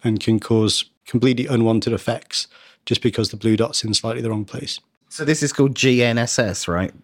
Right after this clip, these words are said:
Speaker 2: Rather
Speaker 1: So,
Speaker 2: than G P S.
Speaker 1: uh, so G N S S stands for Global Navigation Satellite System, and it refers to any satellite constellation that's used for positioning.
Speaker 2: Okay.
Speaker 1: G P S is Global Positioning System, and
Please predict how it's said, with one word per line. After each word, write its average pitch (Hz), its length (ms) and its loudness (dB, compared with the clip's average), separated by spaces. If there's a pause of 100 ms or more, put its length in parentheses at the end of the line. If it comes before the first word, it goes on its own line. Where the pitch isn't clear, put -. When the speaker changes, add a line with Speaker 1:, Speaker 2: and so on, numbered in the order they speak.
(140)
Speaker 2:
Rather 113 280 4
Speaker 1:
So, 127 40 -4
Speaker 2:
than 107 140 0
G 107 180 0
P 104 240 0
S. 90 300 -4 (160)
Speaker 1:
uh, 135 140 2
so 131 240 2
G 147 260 0
N 170 80 4
S 165 180 2
S 135 220 0
stands 123 340 0
for - 140 -2
Global 123 400 2
Navigation 113 640 0
Satellite 113 440 -2
System, 127 500 -2 (160)
and 123 100 2
it 127 60 0
refers 123 360 0
to 123 320 -4
any 123 380 2
satellite 113 640 -4
constellation 113 800 -2
that's - 180 -2
used 120 200 -2
for 110 80 -6
positioning. 113 560 -4 (200)
Speaker 2:
Okay. 98 300 -2
Speaker 1:
G 147 180 2
P 127 160 2
S 120 520 -2
is 120 120 0
Global 123 360 2
Positioning 117 440 0
System, 113 480 0
and 117 200 -2